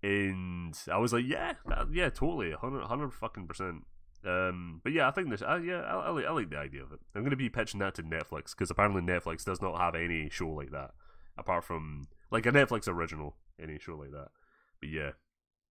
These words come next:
Uh, da-da-da-da-da.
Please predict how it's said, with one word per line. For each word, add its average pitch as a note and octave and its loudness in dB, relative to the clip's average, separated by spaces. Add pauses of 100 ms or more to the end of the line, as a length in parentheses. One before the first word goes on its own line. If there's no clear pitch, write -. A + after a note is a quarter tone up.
(880)
Uh, B2 0
da-da-da-da-da. F2+ -2